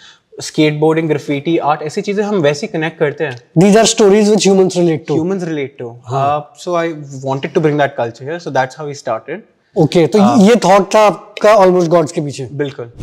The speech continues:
Speaker 2: But ये, अम, मतलब काफी क्रेजी लग रहा है, ये, इस चिड़िया का पर्पस क्या है?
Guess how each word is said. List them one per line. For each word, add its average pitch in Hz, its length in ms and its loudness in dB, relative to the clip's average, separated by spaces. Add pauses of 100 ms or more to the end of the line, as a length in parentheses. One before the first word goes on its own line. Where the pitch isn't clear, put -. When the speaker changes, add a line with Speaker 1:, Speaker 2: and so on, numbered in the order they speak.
Speaker 2:
But 240 180 6
ये, 269 300 6
अम, 190 720 0 (100)
मतलब 202 280 0
काफी 185 240 0
क्रेजी 208 340 4
लग 214 140 4
रहा 214 100 4
है, 233 60 4
ये, 233 280 2 (300)
इस - 180 -2
चिड़िया 226 300 6
का 233 100 4
पर्पस 220 360 2
क्या 220 140 2
है? 175 80 -2